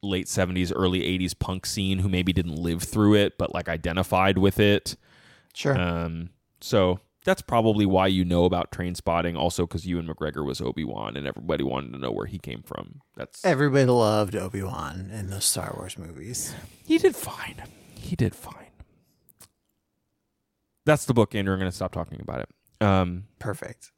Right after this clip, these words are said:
Speaker 1: if folks want to keep talking with us about it, though, they can send us an email at overduepod at gmail dot com. Hit us up on Twitter and Facebook at Overdue Pod. Thanks to the Bairns, including Kate, Akshat, Rachel,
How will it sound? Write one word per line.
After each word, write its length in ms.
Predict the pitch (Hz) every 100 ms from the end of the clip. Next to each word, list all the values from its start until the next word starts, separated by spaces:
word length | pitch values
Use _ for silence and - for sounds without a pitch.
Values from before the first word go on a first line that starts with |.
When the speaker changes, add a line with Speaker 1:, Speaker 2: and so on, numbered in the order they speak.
| -
Speaker 1:
if 140 | 147 -
folks 320 | 185 - -
want 240 | 147 160 147
to 60 |
keep 220 | - 277 -
talking 340 | 180 156 135
with 120 | 113
us 160 | 101 98
about 180 | 95 90
it, 80 |
though, 160 | - 98
they 120 | 120
can 120 | 107
send 160 | 98 101
us 100 | 92
an 80 | 95
email 360 | 117 92 92 95
at 160 | - 107
overduepod 560 | 95 90 90 - 104 107
at 80 |
gmail 260 | - 95 90
dot 140 | 92 -
com. 240 | 151 160
Hit 100 | 147
us 100 | 143
up 100 | 156
on 120 | 160
Twitter 240 | 156 175 175
and 80 | 165
Facebook 560 | 202 - 151 123 - -
at 280 | 127 131 - -
Overdue 340 | 139 127 123
Pod. 540 | 123 - 147 160 110 95 _ _ _ _ _
Thanks 280 | 147 156 -
to 140 | - 156
the 100 | 135
Bairns, 520 | 110 147 170 170 156
including 520 | 151 151 170 160 156
Kate, 360 | - 180 202 -
Akshat, 480 | 139 151 - 156 139
Rachel, 500 | - 143 - 135 123